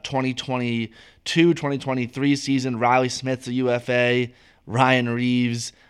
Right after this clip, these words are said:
uh, Cody Glass will be a restricted free agent, and if he is gonna turn into the player I think he will, he's probably gonna need a pretty big haul coming in. Uh, Nicholas Waugh as well, an R F A in twenty twenty-three.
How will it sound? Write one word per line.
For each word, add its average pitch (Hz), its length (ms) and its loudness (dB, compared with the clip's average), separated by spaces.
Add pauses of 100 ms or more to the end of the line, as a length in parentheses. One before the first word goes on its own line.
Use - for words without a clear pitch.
uh, 107 220 -2
Cody 139 320 4
Glass 127 380 6
will 127 60 -4
be 127 160 2
a 127 60 2
restricted 127 480 -2
free 127 180 0
agent, 123 380 0
and 113 160 -4
if 110 100 -6
he 131 540 2 (400)
is 117 120 -6
gonna 127 120 0
turn 123 340 0
into 120 60 0
the 117 120 -2
player 120 520 2
I 110 160 -2
think 147 260 0
he 131 140 2
will, 113 300 2
he's 123 220 -2
probably 123 380 4
gonna 113 140 -2
need 113 340 -2 (300)
a 98 80 -6
pretty 123 260 0
big 113 200 0
haul 120 260 2
coming 117 320 -2
in. 113 300 -2 (360)
Uh, 110 240 0
Nicholas 123 480 -2
Waugh 117 440 4 (240)
as 110 200 -4
well, 117 240 2
an 117 60 -2
R 113 200 4
F 117 140 0
A 113 140 0
in 110 80 -4
twenty 113 260 -6
twenty-three. 110 800 -4